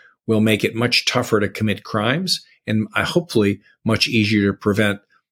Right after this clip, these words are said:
the, uh, inappropriate use of, of, of gun, like, of allowing a gun anywhere near a child. Uh, and I, I think we're definitely gonna make pro-, we, we can d-, make progress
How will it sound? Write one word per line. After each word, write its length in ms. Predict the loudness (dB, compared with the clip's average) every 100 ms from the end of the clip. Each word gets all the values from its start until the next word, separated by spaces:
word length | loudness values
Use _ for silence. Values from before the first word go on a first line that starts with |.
| _ -2
the, 300 | -2 -2 -4
uh, 240 | 0 0 0
inappropriate 680 | 0 0 0 -2 0 0 0
use 340 | 0 0 -2 -4 _ -20 -20 -6
of, 180 | -2 -2
of, 200 | -2 -2
of 160 | 0 0
gun, 380 | 0 0 -2 -4
like, 240 | -2 -2 0
of 160 | 0
allowing 440 | 2 2 2 2 0
a 60 |
gun 280 | 0 0 0
anywhere 340 | 0 0 -2
near 480 | -2 0 2 0 -2 _ _ _ -10
a 80 | -4
child. 520 | 0 2 2 0 -4 _ _ _ -8
Uh, 380 | -6 -6 -6 -6
and 140 | -4
I, 240 | -2 -2 0
I 120 | 0
think 240 | 0 0 0
we're 80 |
definitely 340 | 0 0 0 0
gonna 200 | 0 -4
make 180 | -8 -10
pro-, 140 | -2
we, 180 | 0 2 0
we 120 | 0
can 600 | -2 -2 2 2 2 -2 _ _ _ -6
d-, 80 | 2
make 400 | 2 2 -2 _
progress 720 | -4 0 2 2 0 0